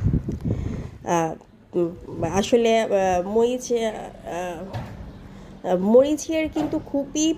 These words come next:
পুষ্টিগুণ খুবই বেশি। Even আপনি চোখের, আমি কখনো মরিচ খেতাম না, মানে কাঁচা মরিচ, কিন্তু আমি এটা জানার পর আমি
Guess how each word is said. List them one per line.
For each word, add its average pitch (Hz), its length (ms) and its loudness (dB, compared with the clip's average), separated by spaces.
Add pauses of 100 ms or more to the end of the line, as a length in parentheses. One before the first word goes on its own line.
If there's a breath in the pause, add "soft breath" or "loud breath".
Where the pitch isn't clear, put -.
পুষ্টিগুণ 285 640 0
খুবই 277 500 0 (240)
বেশি। 202 420 4
Even 240 160 0
আপনি 220 300 2
চোখের, 269 720 2 (400 loud breath)
আমি 247 380 4
কখনো 226 480 2
মরিচ 226 380 2
খেতাম 196 320 0
না, 185 440 -2
মানে 190 180 0
কাঁচা 208 320 2
মরিচ, 196 460 0
কিন্তু 208 180 2
আমি 214 260 4
এটা 214 140 2
জানার 226 380 2
পর 196 420 2
আমি 196 200 2